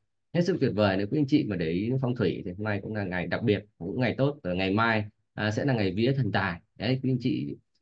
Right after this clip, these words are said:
chúng ta cùng chuẩn bị sẵn sàng để cho, à, chúng ta khởi động những cái, à, à,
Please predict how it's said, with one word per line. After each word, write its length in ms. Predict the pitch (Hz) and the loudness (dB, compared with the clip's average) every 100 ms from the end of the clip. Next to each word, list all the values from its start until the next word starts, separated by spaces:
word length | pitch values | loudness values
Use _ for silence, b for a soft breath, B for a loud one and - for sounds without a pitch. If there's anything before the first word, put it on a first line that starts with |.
| - | -8
chúng 120 | 123 | -2
ta 100 | 123 | -2
cùng 160 | 120 104 | 0 0
chuẩn 200 | 104 87 | 2 2
bị 120 | 101 | 0
sẵn 140 | - - | -2 -2
sàng 260 | 127 101 85 | 0 0 -2
để 120 | 71 | -4
cho, 340 | 98 104 101 98 _ _ | -4 -2 -2 -6 _ _
à, 120 | 95 | -8
chúng 120 | 101 127 | -4 -2
ta 60 | |
khởi 220 | 117 98 | -2 0
động 180 | 92 95 - | 0 0 -2
những 280 | 92 87 - | -4 -4 -4
cái, 340 | 95 98 117 127 | -4 -2 -2 -2
à, 260 | 113 101 101 _ _ | -2 -4 -8 _ _
à, 200 | 107 107 | -2 0